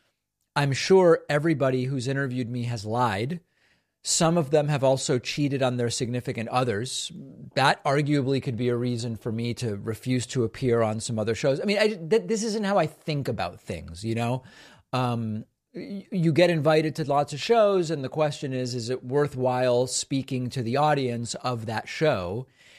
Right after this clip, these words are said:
And the answer with Michael Cohen's show was yes, so I appeared on the show. It's, it's really just that. It doesn't mean that I think it was okay when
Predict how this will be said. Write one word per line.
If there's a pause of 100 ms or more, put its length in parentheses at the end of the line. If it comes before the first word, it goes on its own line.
(260)
And
the
answer
with
Michael
Cohen's
show
was
yes,
so
I
appeared
on
the
show.
It's,
it's
really
just
that.
It
doesn't
mean
that
I
think
it
was
okay
when